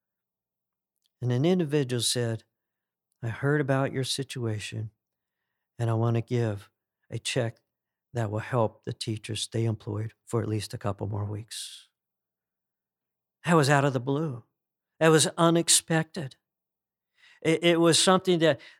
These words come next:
that I believe that God wanted to show something greater,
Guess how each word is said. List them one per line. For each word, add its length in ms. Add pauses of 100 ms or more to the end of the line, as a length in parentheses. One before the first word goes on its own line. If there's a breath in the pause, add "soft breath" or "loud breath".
that 320
I 220
believe 360
that 200
God 380
wanted 460
to 300 (640)
show 680 (200)
something 600
greater, 840